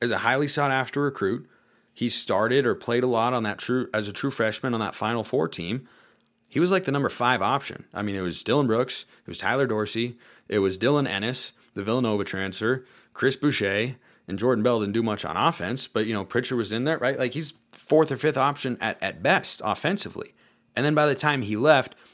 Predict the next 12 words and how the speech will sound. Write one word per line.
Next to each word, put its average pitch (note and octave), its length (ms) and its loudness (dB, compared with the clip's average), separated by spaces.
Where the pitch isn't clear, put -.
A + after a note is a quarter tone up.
he C3 100 -2
was C#3 160 4
dominating B2+ 680 0
games. F#2+ 360 -6
He - 140 -2
was G#2+ 160 2
our G#2+ 140 2
go-to A2+ 680 -2
number A2+ 440 -2
one G#2 300 -2
player. G#2 500 -2
So A2+ 420 2